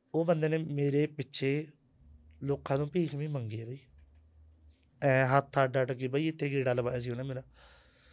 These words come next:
ਜਦੋਂ ਧਰਨਾ ਨਹੀਂ ਸੀ ਲੱਗਿਆ ਹੋਇਆ ਬਈ ਚੰਡੀਗੜ੍ਹ,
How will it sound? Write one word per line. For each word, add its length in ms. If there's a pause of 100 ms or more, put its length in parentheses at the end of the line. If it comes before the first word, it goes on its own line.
(400)
ਜਦੋਂ 160
ਧਰਨਾ 360
ਨਹੀਂ 140
ਸੀ 80
ਲੱਗਿਆ 260
ਹੋਇਆ 80
ਬਈ 280
ਚੰਡੀਗੜ੍ਹ, 420